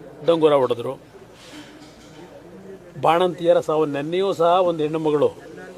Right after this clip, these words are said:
ಮಗುಗೆ ಜನ್ಮ ಕೊಡಬೇಕಾದ್ರೆ ತೀರ್ಕೊಂಡಿದ್ದಾಳೆ. ಪ್ರತಿನಿತ್ಯ ನಡೀತಾ ಇದೆ. ಇದು ಯಾವುದರ ಬಗ್ಗೆ ಈ ಸರ್ಕಾರಕ್ಕೆ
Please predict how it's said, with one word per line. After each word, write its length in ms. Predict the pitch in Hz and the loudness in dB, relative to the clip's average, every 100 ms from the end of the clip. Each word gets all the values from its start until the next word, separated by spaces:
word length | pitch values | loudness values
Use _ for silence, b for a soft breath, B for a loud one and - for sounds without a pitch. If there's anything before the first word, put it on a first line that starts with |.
| - - 180 175 - - - - 190 175 - 165 156 165 | -20 -20 -20 -20 -20 -20 -20 -20 -18 -18 -20 -20 -16 -2
ಮಗುಗೆ 320 | 160 180 170 | 0 0 0
ಜನ್ಮ 260 | 156 165 156 | 0 2 0
ಕೊಡಬೇಕಾದ್ರೆ 580 | 147 143 143 156 170 | -2 -4 -6 -6 -6
ತೀರ್ಕೊಂಡಿದ್ದಾಳೆ. 640 | 165 143 143 127 120 127 127 - - - 147 156 156 - 160 - - - - - - | -8 -8 -8 -12 -14 -18 -18 -20 -20 -20 -20 -20 -20 -20 -20 -20 -20 -20 -20 -20 -6
ಪ್ರತಿನಿತ್ಯ 520 | 165 165 214 196 208 | -2 0 -2 0 2
ನಡೀತಾ 340 | 190 151 139 135 | 2 0 0 0
ಇದೆ. 440 | 113 110 127 151 - - - | 0 -4 -12 -12 -18 -20 -14
ಇದು 120 | 160 143 | -8 -4
ಯಾವುದರ 580 | 127 147 175 180 180 | -2 0 0 0 0
ಬಗ್ಗೆ 380 | 170 165 156 190 | 0 -2 -2 -4
ಈ 40 | 175 | -6
ಸರ್ಕಾರಕ್ಕೆ 640 | 156 131 170 156 147 - | -8 -8 -6 -6 -4 -4